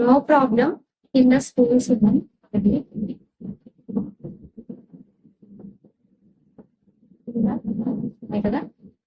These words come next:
ఆ స్క్రూస్ టైట్ చేస్తే ఓకే అవుతుంది. ఇంకా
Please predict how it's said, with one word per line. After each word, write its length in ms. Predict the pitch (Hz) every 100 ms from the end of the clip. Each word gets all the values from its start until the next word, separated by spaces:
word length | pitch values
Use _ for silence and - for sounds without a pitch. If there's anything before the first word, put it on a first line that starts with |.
| _ _ -
ఆ 40 | 247
స్క్రూస్ 380 | - 277 277 277 -
టైట్ 240 | 277 226 -
చేస్తే 460 | 262 220 - 226 294 403 - 906
ఓకే 200 | - 247
అవుతుంది. 400 | 214 208 190 185 508 - _ _ _ _ _ _ _ - 285
ఇంకా 220 | 262